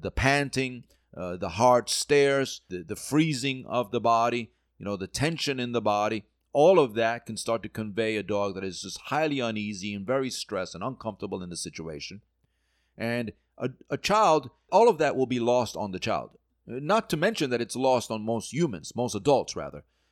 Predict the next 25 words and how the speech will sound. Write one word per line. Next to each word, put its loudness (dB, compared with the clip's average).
but 0
it -6
will 0
almost -2
definitely 0
be -6
lost 0
on -8
the -10
child. -10
The -10
child 0
won't 4
be -2
able -2
to -4
read -2
that. -18
And -4
that's 0
one -2
of -4
the 0
dangers -2
of 0